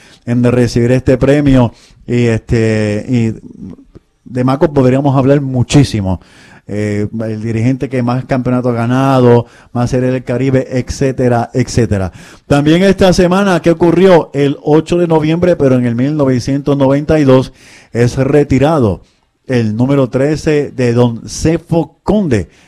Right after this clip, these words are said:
precisamente el papá de Huito Conde. Perteneció al equipo campeón en dos temporadas, en el treinta y ocho treinta y nueve y treinta y nueve cuarenta, los Brujos de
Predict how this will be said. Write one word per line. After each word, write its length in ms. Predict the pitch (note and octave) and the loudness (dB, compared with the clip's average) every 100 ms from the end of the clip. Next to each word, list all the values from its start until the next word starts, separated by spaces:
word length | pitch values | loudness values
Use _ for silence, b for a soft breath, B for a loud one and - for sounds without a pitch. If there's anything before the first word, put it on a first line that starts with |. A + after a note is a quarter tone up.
| b | b
precisamente 920 | G#2+ F#2+ G2+ A2+ A#2 B2+ C3 A2+ A2 - | -10 -8 -4 -2 -2 -2 -2 -2 -6 -8
el 240 | A#2 G2+ | -8 -6
papá 500 | G#2 G2 A2+ B2 C3 | -8 -6 -2 -2 -4
de 240 | - B2+ A2 | -6 -4 -4
Huito 420 | G#2 A#2 B2+ B2+ | -4 -4 -2 -2
Conde. 500 | B2 D3 C3+ G#2+ F2 b b b b | 0 -2 -2 -4 -6 b b b b
Perteneció 1120 | C3+ B2+ C3+ C3 B2 C3+ C#3+ D#3 D#3+ D#3 - | -6 -2 -2 -2 -2 -2 2 4 4 2 0
al 300 | B2+ C3 C3 | -2 0 -2
equipo 580 | B2 C3 B2+ C#3 C#3 C3+ | -4 -8 -6 -2 -2 -2
campeón 640 | C#3 B2+ A#2+ B2+ C3+ D3+ - | -2 -2 2 2 2 0 -4
en 260 | B2+ A#2 | -4 -4
dos 340 | A2+ C3+ C3+ - _ _ _ _ | 0 0 0 -8 _ _ _ _
temporadas, 880 | C#3 C#3 B2+ B2 C3+ D3 A#2 G2+ - b b b b | -2 -2 0 2 2 2 0 -2 -8 b b b b
en 120 | A#2+ | -6
el 140 | A#2+ | -6
treinta 320 | G#2+ A#2+ A2+ A2 | -4 -4 -2 -4
y 60 | |
ocho 120 | A2+ | -4
treinta 380 | C3+ C#3+ C#3 C#3 | -4 -4 -2 -2
y 40 | B2+ | 0
nueve 440 | C3 D3 D3 - - | 0 2 0 -2 -6
y 160 | C#3+ | -6
treinta 420 | C3 B2+ B2+ B2 A#2+ | -4 -2 -2 -2 -4
y 60 | |
nueve 200 | A#2+ C3 | -2 -2
cuarenta, 600 | C#3 C3+ C#3+ D#3+ D#3 D3 | 0 0 0 -2 -4 -4
los 400 | C#3+ C#3 B2+ - | -4 0 0 -2
Brujos 640 | A#2+ C#3 D#3 C#3+ D#3 C#3+ - b b _ | -2 0 0 0 -2 -4 -12 b b _
de 600 | - F#2+ E2 A2+ C#3+ D#3 | -16 -14 -6 -2 -2 -4